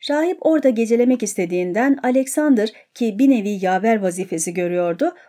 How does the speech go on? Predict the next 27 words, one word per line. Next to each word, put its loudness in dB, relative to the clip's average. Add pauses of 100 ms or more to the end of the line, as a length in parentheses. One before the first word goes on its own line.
(160)
onu 2
tanıdığı 2
birinin 4
evine 0
misafir -2
etti. 0 (720)
Diğer 4
mahiyetini 2
de 2
evlere 2
yerleştirdi. -2 (480)
Yemekten 2
sonra 0
Alexander -2
ev 2
sahibine 0
nerede 2
uyuyacağını 0
sordu. -2 (760)
Adam, 0
"Onu 6
ben 2
bilmem." 2
dedi. 2 (160)
"Her -2
taraf -2
dolu. 2